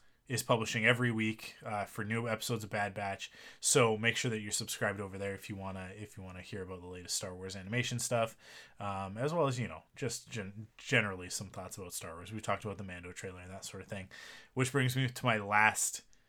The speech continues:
piece of programming, uh, update, uh, news, whatever, uh, which is that, uh, the, the most recent episode of Off the Record, our Patreon exclusive podcast, which is just me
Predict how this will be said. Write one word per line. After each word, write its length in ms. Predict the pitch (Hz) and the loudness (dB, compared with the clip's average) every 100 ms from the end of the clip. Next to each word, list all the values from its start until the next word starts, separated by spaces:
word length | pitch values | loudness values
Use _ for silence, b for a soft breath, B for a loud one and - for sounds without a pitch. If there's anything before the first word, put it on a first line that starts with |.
| _ _ - | _ _ -8
piece 220 | - 143 | 0 2
of 80 | 117 | 2
programming, 680 | - 120 110 107 107 104 113 - - - | 4 4 4 2 2 -2 -6 -16 -16 2
uh, 560 | 127 113 107 107 107 113 127 - | 6 8 6 2 0 0 0 4
update, 440 | 117 120 110 107 - | 2 4 2 2 -2
uh, 320 | 123 107 101 101 | -2 0 0 -2
news, 360 | 104 104 101 | -4 -4 -6
whatever, 400 | 107 101 95 95 - B B B B B | -6 -6 -4 -6 -10 B B B B B
uh, 220 | 120 110 | 2 2
which 280 | 110 120 123 | 2 2 4
is 180 | 131 123 | 4 6
that, 360 | 131 117 - 131 | 8 8 6 6
uh, 260 | 113 110 104 | 6 4 2
the, 240 | 113 117 | 2 2
the 80 | 117 | 0
most 240 | 113 113 | 0 2
recent 260 | 127 123 123 | 2 2 2
episode 500 | 110 - 120 113 110 | 0 0 2 2 2
of 440 | 104 104 101 95 113 | 0 -2 -2 -6 -2
Off 220 | 107 - | 0 0
the 100 | 113 | 2
Record, 460 | 135 135 139 131 | 4 4 2 2
our 160 | 123 104 | 2 -2
Patreon 480 | - 117 120 107 98 | -2 -4 -2 -2 -2
exclusive 540 | - - 143 135 127 | -6 -2 -2 0 0
podcast, 520 | - 120 - 117 113 | 2 2 4 4 4
which 140 | 147 139 | 0 -2
is 100 | 139 | -2
just 240 | 190 - | 0 2
me 300 | 131 120 113 | 8 8 6